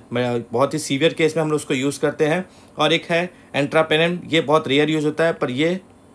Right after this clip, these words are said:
सीवियर केस में बहुत ज़्यादा यूज़ होता है। उसके बाद है lincosamide का एंटीबायोटिक कौन सा है? इसका एग्जांपल है clindamycin। clindamycin भी हम लोग यूज़ करते हैं ऑपरेशंस वगैरह में। ठीक है,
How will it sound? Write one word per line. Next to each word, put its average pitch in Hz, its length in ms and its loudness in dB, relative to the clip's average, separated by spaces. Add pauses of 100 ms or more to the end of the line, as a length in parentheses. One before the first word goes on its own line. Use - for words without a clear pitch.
सीवियर 175 360 2
केस 160 220 0
में 175 100 0
बहुत 139 200 -2
ज़्यादा 143 200 2
यूज़ 135 140 0
होता 135 240 0
है। 175 200 -4 (460)
उसके 151 260 0
बाद 180 220 4
है 185 260 0 (280)
lincosamide 165 880 0
का 143 240 -2
एंटीबायोटिक 147 500 0
कौन 120 200 -4
सा 165 160 0
है? 170 320 -2
इसका - 220 -2
एग्जांपल 120 460 0
है 170 220 0 (320)
clindamycin। 135 800 2 (120)
clindamycin 143 460 0
भी 151 140 0
हम 143 80 2
लोग 143 100 0
यूज़ 135 180 -2
करते 107 220 -2
हैं 131 80 0
ऑपरेशंस 123 400 -6
वगैरह 104 280 -2
में। 95 180 -8 (340)
ठीक 156 140 -4
है, 185 160 2